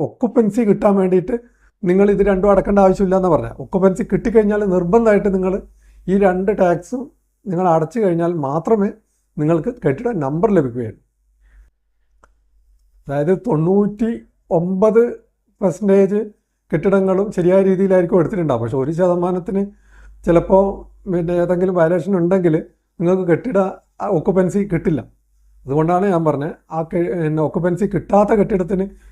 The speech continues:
നിങ്ങൾ ഇത് നേരത്തെ അടച്ചു കഴിഞ്ഞാൽ നിങ്ങൾക്ക് സാമ്പത്തിക നഷ്ടം ഉണ്ടാവുമല്ലോ എന്ന് വിചാരിച്ചിട്ടാണ് ഞാൻ ഒക്കുപ്പൻസി കിട്ടിയതിന് ശേഷം മാത്രം ഈ ടാക്സുകൾ അടക്കാൻ വേണ്ടിയിട്ട് നിങ്ങൾക്ക് നിർദ്ദേശം തന്നിരുന്നത്.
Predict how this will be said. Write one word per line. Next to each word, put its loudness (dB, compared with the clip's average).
നിങ്ങൾ 2
ഇത് 6
നേരത്തെ 0
അടച്ചു 2
കഴിഞ്ഞാൽ 2
നിങ്ങൾക്ക് -2
സാമ്പത്തിക 2
നഷ്ടം 2
ഉണ്ടാവുമല്ലോ 4
എന്ന് 2
വിചാരിച്ചിട്ടാണ് 2
ഞാൻ -2
ഒക്കുപ്പൻസി 0
കിട്ടിയതിന് 0
ശേഷം -2
മാത്രം -2
ഈ -2
ടാക്സുകൾ 2
അടക്കാൻ -2
വേണ്ടിയിട്ട് -4
നിങ്ങൾക്ക് -8
നിർദ്ദേശം 2
തന്നിരുന്നത്. 0